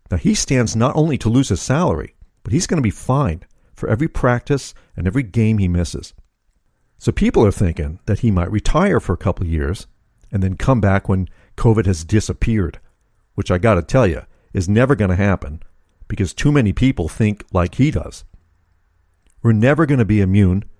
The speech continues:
until the world is fully vaccinated. So he gets on Instagram the other day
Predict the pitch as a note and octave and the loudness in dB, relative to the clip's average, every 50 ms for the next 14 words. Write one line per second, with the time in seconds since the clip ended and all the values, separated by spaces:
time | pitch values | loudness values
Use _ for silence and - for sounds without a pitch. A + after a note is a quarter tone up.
0 | _ _ - F#2 - - A#2 G#2+ G#2+ G#2 F#2+ G#2 G#2+ G#2+ G#2+ G#2 F#2+ E2+ - - | _ _ -12 -6 -2 0 0 2 2 2 4 4 4 4 2 2 0 -4 -4 -4
1 | - A2 G2 F#2+ F#2 E2 F2+ F2+ F#2 E2+ - - F2 D#2 C#2 - - - - _ | -2 0 0 0 0 0 0 0 -2 -2 -4 -6 -6 -6 -6 -8 -10 -16 -20 _
2 | _ _ _ _ _ _ _ _ _ _ _ _ _ _ _ _ _ _ _ - | _ _ _ _ _ _ _ _ _ _ _ _ _ _ _ _ _ _ _ -4
3 | - - B2 F2+ E2 - - - - G#2+ - - F3 - - G3+ G3 D#3+ A#2+ G#2+ | -2 0 0 0 0 -4 -2 0 0 2 4 2 2 4 4 4 4 4 4 2
4 | - - - F#2 F2+ F#2+ F#2 F2+ F#2 F2 E2+ D#2+ F2+ F2 D2+ E2 C2+ C2+ D2 | 0 -2 -2 0 2 2 2 2 0 0 0 0 -2 -2 -2 -4 -6 -6 -8